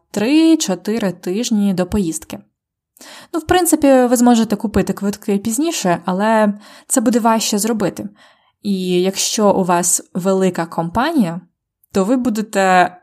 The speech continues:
розкидані по всьому поїзду. Тобто дві людини в одному вагоні, три в зовсім іншому і так далі. Тому краще купувати квитки заздалегідь,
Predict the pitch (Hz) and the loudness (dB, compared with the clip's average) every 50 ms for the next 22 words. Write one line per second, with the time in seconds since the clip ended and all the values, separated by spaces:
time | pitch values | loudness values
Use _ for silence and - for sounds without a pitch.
0 | _ - 190 190 185 190 - - - - 220 233 262 262 269 269 262 262 269 277 | _ -4 -2 0 0 0 0 -2 -4 -2 -2 0 2 2 4 4 4 4 4 2
1 | 269 - - 185 175 175 - - - - 175 175 190 190 190 185 - 175 165 147 | 0 -2 -2 -2 0 0 0 0 2 2 2 2 2 0 -2 -2 -2 -4 -4 -4
2 | 143 160 160 160 156 170 170 170 - - - - - - 233 - - 185 170 - | -2 -4 -4 -4 -4 -4 -6 -6 -8 -14 -20 -18 -18 -20 -8 -6 -4 -4 -2 0
3 | 185 170 160 - - - _ _ - - 170 180 175 202 208 196 185 180 170 175 | 2 2 2 0 -2 -8 _ _ -8 -6 -6 -4 0 0 2 2 2 0 0 0
4 | 170 170 165 165 165 165 - - - 220 170 180 160 156 160 175 190 233 262 277 | 0 -2 -2 -2 -4 -6 -8 -8 -10 -8 -6 -6 -6 -4 -2 0 0 2 2 2
5 | 269 254 262 247 233 247 254 254 247 240 240 233 226 226 240 247 - _ _ _ | 2 2 2 2 2 2 2 2 2 2 0 0 0 0 -2 -4 -8 _ _ _
6 | _ - - 185 175 175 170 165 165 165 165 165 - 185 170 165 185 180 175 - | _ -6 -2 -2 0 0 0 0 0 0 -2 -4 -6 -8 -4 -2 -2 -2 -2 -2
7 | - - 175 233 185 202 226 226 - - 240 208 202 202 196 202 208 - _ _ | -4 -4 -4 -2 0 2 2 2 0 -2 -2 0 2 2 0 0 -4 -8 _ _
8 | _ _ - 277 269 - 185 170 - 160 165 165 165 170 - _ _ _ _ _ | _ _ -4 -2 0 0 0 0 0 -2 -2 -4 -4 -8 -12 _ _ _ _ _
9 | _ _ _ _ _ _ - 180 170 170 214 302 349 - - - - - _ - | _ _ _ _ _ _ -6 -4 0 0 0 0 0 -4 -10 -20 -20 -20 _ -4
10 | - 196 214 294 302 - - 262 - 202 - 196 170 175 180 180 - 170 - - | 0 0 2 2 2 0 0 0 0 -2 -4 -2 0 0 0 0 -2 -6 -8 -8
11 | 170 165 - - - 185 180 214 254 254 - _ - 185 165 - 180 170 185 202 | -10 -10 -10 -10 -6 -4 -2 -2 -2 -4 -6 _ -10 -8 -4 -2 0 2 2 0
12 | 196 190 190 190 196 202 226 240 220 196 190 190 180 185 185 - | 0 0 0 0 0 0 0 -2 0 0 0 -2 -2 -4 -6 -12